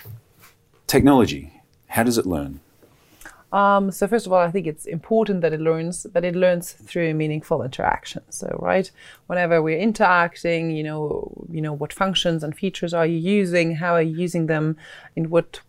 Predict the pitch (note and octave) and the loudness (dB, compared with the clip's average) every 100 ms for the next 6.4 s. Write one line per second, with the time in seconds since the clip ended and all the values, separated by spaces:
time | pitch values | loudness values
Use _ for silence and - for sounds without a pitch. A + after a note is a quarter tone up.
0 | - D#3 - F3 - - D#3 - G3+ G3 | -10 -8 -2 -4 -2 -4 -6 0 2 2
1 | E3 D3+ D3 - D#3+ D#3+ E3 - - _ | -2 -2 -8 0 2 2 0 -8 -20 _
2 | - E3+ E3 E3 A3+ A#3 F#3+ - E3+ F3 | -2 0 2 4 4 4 2 6 6 8
3 | F3 E3+ F3 F3+ E3+ D#3+ E3 D#3 D3+ - | 6 2 -2 -2 -2 -2 -2 0 -2 -6
4 | - G3+ F#3+ D#3+ D3+ D3 D#3+ D#3 D#3+ - | -2 2 2 0 -2 -4 -6 -4 -4 -6
5 | - D3+ - E3 - D#3 - E3+ D3 D3 | -10 -10 -10 -8 -8 -8 -4 -2 2 2
6 | C#3+ C#3+ C#3+ | 4 2 2